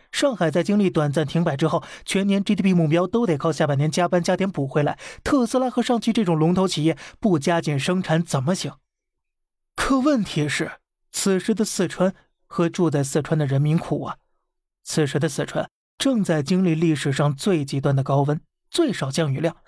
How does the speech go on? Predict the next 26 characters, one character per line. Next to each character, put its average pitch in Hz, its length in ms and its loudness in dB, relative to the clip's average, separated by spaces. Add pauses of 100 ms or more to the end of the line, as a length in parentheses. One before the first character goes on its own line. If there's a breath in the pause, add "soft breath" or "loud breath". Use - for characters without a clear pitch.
(180 loud breath)
最 180 280 0
高 165 220 0
电 165 180 0
力 143 80 0
负 143 200 -2
荷 147 180 -6
的 - 160 -8 (240)
三 196 480 -2
重 156 280 0
局 143 200 0
面 139 180 2
叠 135 180 -2
加。 139 260 -2 (640)
光 170 200 0
是 156 100 -4
重 151 220 0
庆 147 240 -2 (220)
有 160 240 2
六 175 240 0
十 147 120 -4
六 165 180 2
条 147 160 0
河 143 140 -2
流 151 140 2
断 143 180 0
流， - 180 -4